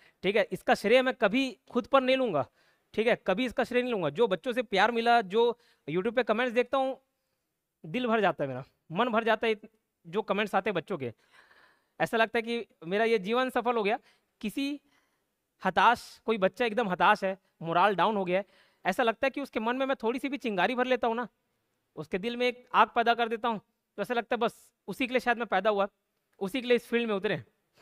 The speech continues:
ठीक है? अब देखो, एक कड़वी सच्चाई तो है कि एक लाख लोग फॉर्म भर लिए, दो लाख फॉर्म भर लिए और वैकेंसी पोस्ट बहुत कम लोगों का लगना है,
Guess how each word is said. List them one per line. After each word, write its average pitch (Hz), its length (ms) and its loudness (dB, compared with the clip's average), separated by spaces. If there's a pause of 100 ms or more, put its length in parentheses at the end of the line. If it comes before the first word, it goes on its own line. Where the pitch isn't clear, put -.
(1080)
ठीक 185 120 -4
है? 240 100 -2 (260)
अब 202 100 0
देखो, 262 240 2 (160)
एक 247 240 2
कड़वी 220 200 2
सच्चाई 262 300 0
तो 240 100 -4
है 233 220 2 (880)
कि 247 220 -4 (460)
एक 233 180 4
लाख 226 160 4
लोग 240 120 0
फॉर्म 226 220 0
भर 220 120 6
लिए, 220 180 2
दो 214 140 0
लाख 220 160 4
फॉर्म 202 200 -2
भर 208 100 2
लिए 208 260 2 (200)
और 180 120 4
वैकेंसी 185 440 0
पोस्ट 214 320 -2 (240)
बहुत 208 200 0
कम 226 140 2
लोगों 240 200 2
का 240 100 0
लगना 220 260 0
है, 233 120 -2